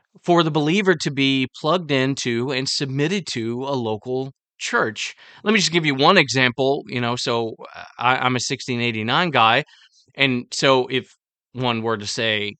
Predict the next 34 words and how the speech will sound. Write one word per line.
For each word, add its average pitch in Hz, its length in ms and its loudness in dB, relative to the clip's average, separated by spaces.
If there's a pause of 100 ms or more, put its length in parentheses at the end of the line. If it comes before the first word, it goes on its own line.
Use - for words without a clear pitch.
you 113 120 -8
know, 95 140 -8
"Yeah, 127 240 -2
I'm 107 380 -6 (100)
a 110 60 -10
Reformed 101 500 -10
Baptist. 147 540 -4 (300)
Uh, - 160 -16
we 104 120 -10
adhere 104 240 -8
to 104 100 -14
sixteen 107 420 -10
eighty-nine, 135 800 0
maybe 98 340 -10
it's - 180 -16
the - 240 -14
Heidelberg, 120 640 -2
whatever." 107 380 -6 (420)
Um, 104 320 -4
but 139 220 2
let 180 100 2
me 214 60 2
just 160 160 -6
give 147 140 -4
you 135 100 -2
one 135 140 -2
example. 113 640 -2
For 120 220 -6
instance, 127 580 -2
in 123 140 -4
chapter 139 360 -4
twenty-three 139 760 -6
point 131 320 -6
twelve 123 560 -2